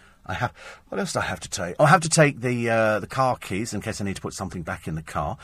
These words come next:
and, and then I have to take my reading glasses, and so that's why we've got coats with lots of pockets in,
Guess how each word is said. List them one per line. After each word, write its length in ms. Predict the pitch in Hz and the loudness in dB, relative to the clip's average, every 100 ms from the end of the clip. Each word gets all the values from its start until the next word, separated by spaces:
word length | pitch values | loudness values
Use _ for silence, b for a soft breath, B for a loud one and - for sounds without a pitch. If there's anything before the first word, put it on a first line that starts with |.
| B B B | B B B
and, 160 | 165 190 | 4 6
and 160 | 160 165 | 8 6
then 100 | 156 | 6
I 40 | |
have 120 | 147 147 | 4 2
to 60 | |
take 100 | 147 | 0
my 80 | 110 | 0
reading 360 | 113 147 107 92 | 2 2 2 0
glasses, 680 | 92 80 76 73 71 - - b b | 2 0 -2 -6 -6 -8 -12 b b
and 120 | 156 | 0
so 80 | 185 | 4
that's 260 | 196 - | 4 4
why 220 | 160 151 151 | 6 6 8
we've 180 | 160 | 4
got 220 | 156 - - | 4 2 2
coats 360 | 143 151 - | 2 2 2
with 120 | 147 | 0
lots 240 | 151 - 160 | 2 2 -2
of 60 | |
pockets 360 | 226 220 220 - | -4 -6 -4 -2
in, 140 | 127 | -2